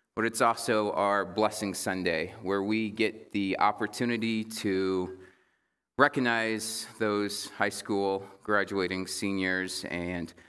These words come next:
a little later they'll come up here and they'll stand, and their parents are gonna read a blessing over them, and it's gonna be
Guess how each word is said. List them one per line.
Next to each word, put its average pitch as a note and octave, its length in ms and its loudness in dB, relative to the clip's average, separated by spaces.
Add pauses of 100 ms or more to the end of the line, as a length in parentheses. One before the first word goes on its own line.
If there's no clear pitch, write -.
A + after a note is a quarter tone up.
(540)
a A#2 60 0
little C3+ 180 4
later B2 320 2
they'll A#2 180 4
come A#2+ 280 2
up A#2+ 180 0
here A2 260 4
and G2+ 140 0
they'll G#2 100 2
stand, G#2 640 -2
and F#2 220 0
their G2+ 100 2
parents G#2 480 0
are G#2 60 -2
gonna G2 220 0
read F#2+ 180 0
a F2+ 60 -2
blessing G#2 400 0
over G2 240 0
them, G2 500 0
and E2+ 420 -2
it's F2 160 -4
gonna F#2 220 -2
be F2+ 460 -2